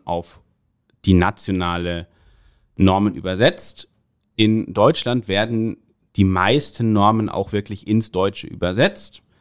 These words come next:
Das ist aber nicht in allen Ländern der Fall. Die nationalen Gremien sind meistens auch identisch zu den internationalen Gremien organisiert.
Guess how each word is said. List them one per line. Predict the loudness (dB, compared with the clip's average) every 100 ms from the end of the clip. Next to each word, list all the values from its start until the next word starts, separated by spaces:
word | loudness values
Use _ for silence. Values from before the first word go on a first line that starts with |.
| _ _ -2
Das | 0 0
ist | -2 -2
aber | -2 0 2
nicht | 0 -2
in | -10
allen | -4 2 4
Ländern | 6 4 2 0
der | -4 -4
Fall. | 0 2 2 -2 -10 _ _ _ _ _ 0
Die | 0 0 -2 -4 -4 -12 -4
nationalen | -2 0 2 4 4 2 -2
Gremien | -2 -2 0 -2 -4 -6
sind | -8 -8 -6 -2
meistens | -2 -2 -4 -6 -6 -4
auch | 0 0 -2 -8
identisch | -8 0 2 0 -2 -10 -10
zu | -8
den | -6 -6
internationalen | -4 -4 -4 -6 -6 -6 -4 -6
Gremien | -6 -4 -4 -4
organisiert. | -8 -8 -8 -4 4 4 4 -8